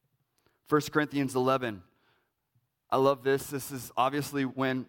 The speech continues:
we, when we do the Lord's Supper here, I often quote this passage, First Corinthians eleven, because Paul says what? He says that Jesus said, "Do this in remembrance of me."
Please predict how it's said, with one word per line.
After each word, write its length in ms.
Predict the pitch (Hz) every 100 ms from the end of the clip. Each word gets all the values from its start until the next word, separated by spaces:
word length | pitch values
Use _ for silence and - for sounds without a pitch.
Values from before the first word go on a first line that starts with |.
| -
we, 300 | 131 147 143
when 280 | 135 135 131
we 100 | 143
do 200 | 143 156
the 100 | 139
Lord's 320 | 135 147 143
Supper 240 | 160 147
here, 240 | 135 135 127
I 200 | 127 135 -
often 480 | 135 139 - 147 127
quote 340 | 143 135 131
this 200 | 135 127
passage, 540 | - 120 117 120 95 -
First 260 | 127 123 -
Corinthians 460 | 135 123 127 117
eleven, 460 | 117 120 117 104 90 - - - -
because 420 | 147 - 156 143
Paul 320 | - 170 175
says 460 | 170 - 147 135 127
what? 300 | 143 139 107 - - _
He 100 | 147
says 240 | 139 175
that 140 | 131 135
Jesus 400 | - 165 156 147
said, 300 | - 131 113
"Do 220 | 156 175
this 280 | 156 151 -
in 200 | 151 147
remembrance 800 | 127 127 113 139 143 131 117 -
of 100 | 117
me." 300 | 107 107 92